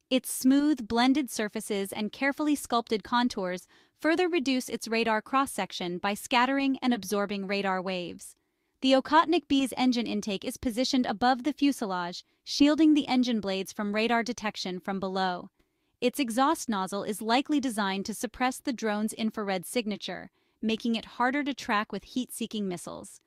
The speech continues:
The drone's stealth capabilities are further enhanced by its use of radar-absorbent materials in its construction.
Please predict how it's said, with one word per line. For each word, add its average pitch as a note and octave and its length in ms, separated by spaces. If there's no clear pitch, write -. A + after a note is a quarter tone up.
The A#3+ 80
drone's A#3+ 400
stealth C#4+ 380
capabilities G3 720
are G#3+ 160
further C4 400
enhanced F#3+ 500
by G#3+ 120
its G#3 200
use A3 220
of F#3 200
radar-absorbent G#3+ 840
materials F#3+ 580
in G#3 140
its - 140
construction. F3+ 760